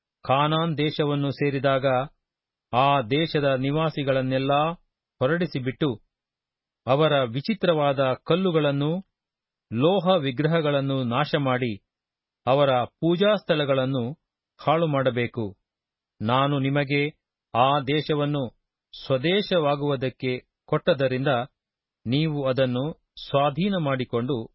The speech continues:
ಅದರಲ್ಲಿ ವಾಸಿಸಬೇಕು. ನೀವು ಚೀಟು ಹಾಕಿ ಆ ದೇಶವನ್ನು ನಿಮ್ಮ ನಿಮ್ಮ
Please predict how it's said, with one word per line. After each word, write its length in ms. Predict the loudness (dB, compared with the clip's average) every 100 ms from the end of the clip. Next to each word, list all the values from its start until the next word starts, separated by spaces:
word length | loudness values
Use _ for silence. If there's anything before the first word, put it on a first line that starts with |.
| -4
ಅದರಲ್ಲಿ 520 | -2 2 0 -2 -6 -8 -12 _ -4
ವಾಸಿಸಬೇಕು. 760 | -4 -4 -6 -4 -4 -6 -6 -10 -14 -20 _ _ _ _ _ _ _ _ -4
ನೀವು 340 | 0 0 -2 -4 -8 _ _ _ _ _
ಚೀಟು 320 | -4 -2 0 0
ಹಾಕಿ 360 | 0 0 -4 -6 -10 _ _ _ 0
ಆ 160 | 2 2 0 -2
ದೇಶವನ್ನು 560 | -2 0 0 0 -2 -6 -12 _ _ -8
ನಿಮ್ಮ 360 | -2 0 2 2
ನಿಮ್ಮ 280 | 0 0